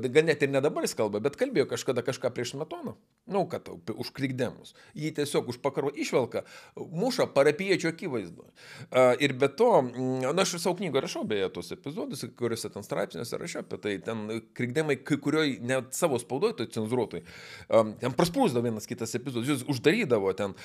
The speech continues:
a, ėjo Rytas be antraštės išvis, ta prasme, Rytas be pavadinimo. Ta prasme, eina laikraštį, o pavadinimo nėra. Nu, balta vieta. <clears throat> Paskui, aišku, ten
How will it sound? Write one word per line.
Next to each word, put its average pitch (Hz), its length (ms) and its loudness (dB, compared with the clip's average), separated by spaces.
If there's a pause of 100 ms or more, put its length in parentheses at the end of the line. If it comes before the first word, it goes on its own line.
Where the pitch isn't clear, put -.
(140)
a, 117 180 6
ėjo 139 360 8 (200)
Rytas 120 360 0
be 127 80 4
antraštės - 480 -2
išvis, - 240 -12
ta 127 120 -6
prasme, 151 300 2
Rytas 127 420 0
be 127 80 -4
pavadinimo. 139 720 -8
Ta - 120 -8
prasme, 143 200 0
eina 247 200 6
laikraštį, 127 360 0
o 113 40 -10
pavadinimo 190 360 -2
nėra. 101 320 -6 (280)
Nu, 269 240 -6
balta 214 280 6
vieta. 143 380 -2 (480)
<clears throat> - 0 - (460)
Paskui, 165 320 2
aišku, 135 200 0
ten 110 200 -2